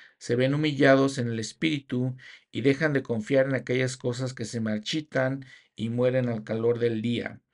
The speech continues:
Cierro la cita. Ahora, versículo veintisiete, dice el presidente, eh, Joseph F. Smith, en Doctrina del Evangelio,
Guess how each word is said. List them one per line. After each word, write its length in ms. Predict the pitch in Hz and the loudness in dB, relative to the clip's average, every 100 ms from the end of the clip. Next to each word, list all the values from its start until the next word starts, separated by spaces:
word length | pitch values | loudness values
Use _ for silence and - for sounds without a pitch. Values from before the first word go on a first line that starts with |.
| _ _ _ _ _ | _ _ _ _ _
Cierro 680 | - - 123 127 123 123 | -12 -2 4 4 6 2
la 120 | 120 120 | 2 0
cita. 540 | - 101 - 101 - _ _ _ _ _ - - _ _ | -2 -6 -6 -12 -12 _ _ _ _ _ -20 -20 _ _
Ahora, 140 | 135 135 | 2 2
versículo 480 | 127 156 156 165 | 2 -2 4 6
veintisiete, 920 | 151 135 131 127 165 175 - 135 135 - - - | 6 2 -2 0 4 2 2 -2 -2 -8 -20 -20
dice 560 | - 139 135 151 139 139 | -6 -4 0 4 4 2
el 320 | - 120 120 | -2 0 0
presidente, 760 | 113 117 - 123 131 143 135 131 | -2 -6 -4 -4 -2 0 0 0
eh, 460 | 131 123 127 117 113 | -4 -2 0 -2 -2
Joseph 360 | 131 131 135 - | -2 -2 -6 -4
F. 320 | 123 120 131 | -4 -2 -4
Smith, 400 | 110 120 151 185 - _ - - _ - | -4 -4 -4 -6 -14 _ -20 -20 _ -12
en 120 | 120 | -8
Doctrina 380 | 117 - 139 143 | -8 -4 0 2
del 120 | 127 | 4
Evangelio, 760 | 120 113 110 123 131 143 208 | 2 0 0 2 4 4 2